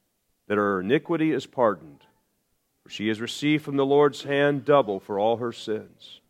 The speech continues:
The voice of one crying in the wilderness, "Prepare the way of the Lord, make straight in the desert a highway for our God. Every valley shall be exalted, and every mountain and hill be brought low.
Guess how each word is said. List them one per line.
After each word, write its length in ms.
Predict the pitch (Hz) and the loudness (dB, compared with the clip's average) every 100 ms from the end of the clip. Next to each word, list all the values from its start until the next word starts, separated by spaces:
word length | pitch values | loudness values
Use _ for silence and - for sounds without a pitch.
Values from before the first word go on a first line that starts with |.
| _ _ _ _ _ _ _ - | _ _ _ _ _ _ _ -12
The 80 | 98 | 2
voice 320 | 123 143 147 | 6 6 4
of 80 | 127 | 2
one 240 | 143 139 | 2 2
crying 520 | - 143 139 139 143 | 0 4 6 6 6
in 120 | 139 | 2
the 80 | 135 | 0
wilderness, 840 | 123 135 135 131 139 - - - - _ _ _ - | 0 0 0 -2 -4 -8 -12 -14 -16 _ _ _ -10
"Prepare 480 | 107 - 165 196 202 | -4 6 8 8 8
the 140 | 180 | 6
way 220 | 170 185 | 6 6
of 100 | 180 | 4
the 100 | 165 | 2
Lord, 460 | 160 139 110 82 - - | 2 2 2 -2 -10 -4
make 160 | 127 | -4
straight 560 | - - - 160 185 185 | -2 -6 2 4 4 0
in 80 | 131 | -6
the 100 | 117 | -4
desert 600 | 104 139 143 165 - - _ _ | 2 2 4 -2 -4 -12 _ _
a 80 | 92 | -10
highway 500 | 107 127 143 143 147 | 0 4 4 4 0
for 300 | 147 135 127 | -2 -2 0
our 120 | 127 | 0
God. 400 | 127 113 90 85 _ _ _ _ _ _ _ _ _ | 0 -2 -4 -6 _ _ _ _ _ _ _ _ _
Every 220 | 110 117 | -2 -2
valley 380 | 107 107 120 127 | 2 4 6 4
shall 240 | - 120 | 0 -2
be 160 | 110 120 | 0 -2
exalted, 680 | 113 104 117 120 135 131 107 | -4 -2 0 0 -2 -6 -6
and 160 | 95 - _ _ | -12 -14 _ _
every 200 | 110 123 | -2 0
mountain 480 | 123 127 160 160 160 | 4 6 6 4 -2
and 140 | 156 | -2
hill 260 | 143 165 156 | 0 4 4
be 140 | 123 | 4
brought 320 | 120 131 135 - | -2 2 2 2
low. 460 | 131 123 117 123 | 0 0 0 -2